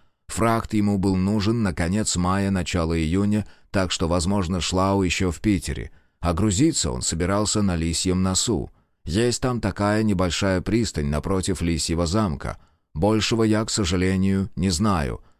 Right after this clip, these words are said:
Надеюсь, и этого хватит вам, господин коллежский советник, чтобы взять Шлау за горло». «Это точно все?»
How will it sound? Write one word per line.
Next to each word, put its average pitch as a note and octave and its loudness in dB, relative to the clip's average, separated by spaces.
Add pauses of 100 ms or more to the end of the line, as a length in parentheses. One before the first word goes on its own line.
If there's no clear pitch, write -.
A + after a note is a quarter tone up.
(140)
Надеюсь, G#2+ 2
и A2+ 4
этого E2+ 0
хватит F#2 -2
вам, F2+ 0
господин F2 -2
коллежский F2+ -2
советник, F2 -2 (180)
чтобы F#2+ 0
взять F#2+ 0
Шлау F#2 0
за F2+ -2
горло». F2 -2 (480)
«Это E2 -2
точно F#2+ 0
все?» D2+ 0